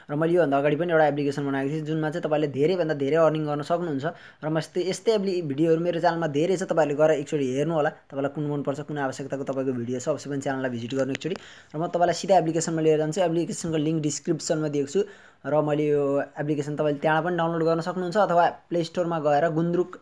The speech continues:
एप्लिकेसन लेखेर सर्च गर्नु भने, गुन्द्रुक लेखेर सर्च गर्नु भने आउँछ। र यसमा चाहिँ Facebook-बाट गर्दा केही समस्या छ, त्यही भएर तपाईँले Google-बाट लगइन गर्नुहोस्। मैले चाहिँ यसमा अलरेडी एकाउन्ट बनाएको छु, Google लगइन गर्नुहोस्। तपाईँको साइन अप, अ, बटन, लगइन बटन एउटै हो, Google-को केही हुँदैन, एउटै सेम हुन्छ।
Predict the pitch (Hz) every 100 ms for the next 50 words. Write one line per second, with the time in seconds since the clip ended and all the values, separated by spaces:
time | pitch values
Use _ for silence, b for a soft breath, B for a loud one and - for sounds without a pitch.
0 | - 143 151 151 156 156 156 151 139 147
1 | 139 143 151 160 156 156 151 139 143 135
2 | 139 139 123 139 147 - B B B B
3 | B 175 190 185 202 208 208 165 185 196
4 | 190 185 175 185 - 165 160 165 156 180
5 | 175 143 135 151 151 156 165 165 165 160
6 | 151 156 160 147 147 196 B B B -
7 | 156 165 165 175 160 156 175 185 170 160
8 | 156 156 147 135 175 147 156 147 143 151
9 | 165 156 165 185 156 156 - 160 165 -
10 | 131 123 120 139 147 156 143 139 139 139
11 | 131 135 143 143 131 127 117 123 135 120
12 | 120 131 131 139 - 151 131